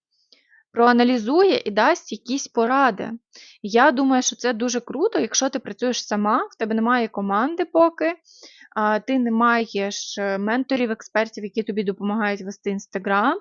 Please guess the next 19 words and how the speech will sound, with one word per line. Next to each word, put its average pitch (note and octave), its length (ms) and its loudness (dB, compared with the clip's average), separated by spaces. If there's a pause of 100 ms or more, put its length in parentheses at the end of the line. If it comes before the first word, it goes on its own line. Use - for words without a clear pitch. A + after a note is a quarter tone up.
(340)
На G#3 120 0
цьому C4 580 2
етапі, C#4 520 0
на A3+ 100 0
початковому, C4+ 880 0
коли A3+ 200 -2
ти A3 120 -8
сама A3 380 -4
розбираєшся, A3 720 0
сама A3 260 -4
хочеш G#3+ 360 -8
все G3+ 200 -6
дізнатися, G#3 680 -4 (420)
я G#3+ 160 2
вважаю, A#3+ 260 2
що - 120 -8
це A3+ 120 -8
супер A3+ 360 -6
круто. - 320 -12